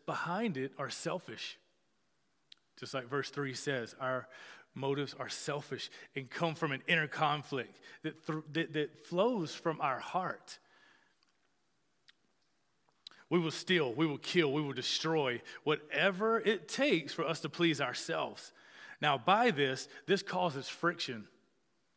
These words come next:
against one another, by judging one another, and it causes criticizing, just like verses eleven and twelve say. And it causes friction inside the church,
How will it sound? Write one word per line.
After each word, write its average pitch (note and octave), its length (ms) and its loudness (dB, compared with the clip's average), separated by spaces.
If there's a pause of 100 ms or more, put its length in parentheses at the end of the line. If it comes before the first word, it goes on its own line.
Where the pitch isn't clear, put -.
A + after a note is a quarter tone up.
(720)
against C#3+ 300 -4
one C#3+ 160 0
another, C#3 440 0 (600)
by B2 160 0
judging D3+ 560 -2 (320)
one F3 120 -2
another, F3+ 400 -2 (1120)
and C#3 80 -4
it - 120 -4
causes C3+ 400 -4
criticizing, A#2+ 840 0 (640)
just - 180 -8
like A2 140 -2
verses B2 320 -6
eleven B2 300 -4
and A#2 100 -8
twelve A#2+ 300 -4
say. G#2 280 -8 (760)
And F3 100 0
it D3 60 -6
causes G#3 420 -2
friction C4 520 -2
inside F#3 500 0
the D3 100 -2
church, - 560 -2